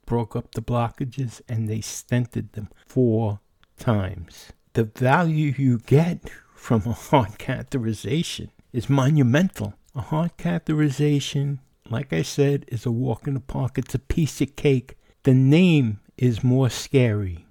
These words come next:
than the procedure itself. If they told you today, "Look, you have to go for a heart cath tomorrow," you know what I tell you to do? I tell you to pack some comfortable clothes, bring your, your Kindle or your iPad,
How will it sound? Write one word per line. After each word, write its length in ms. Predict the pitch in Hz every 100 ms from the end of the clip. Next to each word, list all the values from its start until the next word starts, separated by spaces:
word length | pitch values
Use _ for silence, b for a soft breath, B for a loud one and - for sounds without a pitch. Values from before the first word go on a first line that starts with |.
| _ -
than 180 | 110
the 80 | 110
procedure 760 | - 117 - - 113 104 98 - -
itself. 680 | 107 - - 104 110 - -
If 200 | 139 135
they 200 | 180 196
told 420 | 196 - 175 160 175
you 120 | 156
today, 600 | - - 143 135 110 90 - -
"Look, 400 | 135 139 - - _ _ -
you 140 | 113
have 320 | - 160 -
to 80 | 156
go 520 | 131 127 131 127 127 -
for 220 | - 113
a 80 | 95
heart 380 | 120 120 - -
cath 300 | 127 107 - _ -
tomorrow," 460 | 107 101 98 - - _ _
you 100 | 120
know 140 | 131 139
what 140 | 147
I 100 | 151
tell 260 | - 147 147
you 140 | 147
to 120 | 151
do? 320 | 139 160 185 - _ -
I 40 | 131
tell 200 | - 135
you 140 | 123
to 80 | -
pack 500 | - - 151 170 -
some 240 | - 135
comfortable 580 | - - 160 - 185 208
clothes, 760 | - 147 131 123 123 135 - - _
bring 240 | 139 143 165
your, 460 | 160 143 135 123 -
your 200 | 120 110
Kindle 840 | - 156 165 165 160 175 170 160
or 240 | - 113
your 320 | 101 95 95 87 -
iPad, 760 | 135 147 143 - 151 147 143